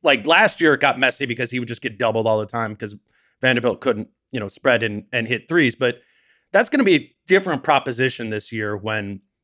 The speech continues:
if you're just gonna be sending both bigs at Cat when he touches the ball in the paint. I mean, Rudy's just gonna flash, and that should, he should be able to, to score in that sort of way. So I'm, I'm with you. I think it makes sense to go Chet on Gobert,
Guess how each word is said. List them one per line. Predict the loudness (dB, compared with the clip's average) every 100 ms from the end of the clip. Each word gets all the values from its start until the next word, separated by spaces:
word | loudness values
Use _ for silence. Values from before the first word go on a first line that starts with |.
| _
if | -4 -2
you're | 0
just | 0
gonna | -2 -6
be | -6
sending | -2 -2 0
both | 0 0
bigs | 0 -2 -2
at | -6
Cat | 0 0 0
when | -6
he | -4
touches | -4 -4 -10
the |
ball | -2 0
in | 0
the | -4
paint. | -6 -4
I | -6
mean, | -8 -2
Rudy's | 0 0 -6
just | -10 -10
gonna | -10 -10 _ _
flash, | -2 2 0 -2
and | -10 -6
that | -6 -4
should, | -10 -12 _ _ _
he | -4 -2
should | 0
be | 0
able | 0 0
to, | -4 -2 -2 -6 _ _ _
to | -6
score | -2 0
in | 2
that | 0
sort | 0 2
of |
way. | 2
So | 4 4
I'm, | 4
I'm | 2 2
with | 2 2
you. | 0
I | -2
think | 0 -2
it |
makes | 0 -4 -4
sense | 0 0 0 -6 -14 _ _ _ _ _ _
to | -6
go | -2 -2
Chet | -4 -4 2 2 2
on | -4 0
Gobert, | 0 0 0 0 -2 -6